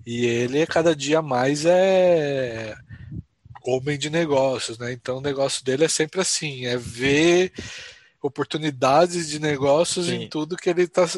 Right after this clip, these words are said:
Speaker 1: tá
Speaker 2: A-,
Speaker 1: mexendo.
Speaker 2: aham. E, e agora eu vou falar a última pergunta. Antes da gente ir pros finalmente, a gente já vai pros finalmente, tá? É,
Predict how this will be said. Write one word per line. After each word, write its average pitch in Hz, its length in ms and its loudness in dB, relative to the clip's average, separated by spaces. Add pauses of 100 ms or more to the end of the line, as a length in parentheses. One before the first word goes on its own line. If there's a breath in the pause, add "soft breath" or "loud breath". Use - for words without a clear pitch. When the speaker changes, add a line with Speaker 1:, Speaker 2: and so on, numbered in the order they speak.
Speaker 1:
tá 175 100 2 (220)
Speaker 2:
A-, - 180 2
Speaker 1:
mexendo. 127 360 -6
Speaker 2:
aham. 127 340 -4 (500 soft breath)
E, 135 720 -2
e 156 60 2
agora 185 240 2
eu 233 40 0
vou 247 80 -4
falar 196 280 0
a 185 60 2
última 165 400 0
pergunta. 175 460 -4 (160)
Antes 208 240 -2
da 185 120 4
gente 160 220 -6
ir 147 40 -4
pros - 260 -12
finalmente, 131 400 -8
a 117 40 -6
gente 143 200 -6
já 185 100 -4
vai 170 180 -4
pros 170 180 -12
finalmente, 143 440 -12
tá? 120 160 -6 (580 soft breath)
É, 127 420 0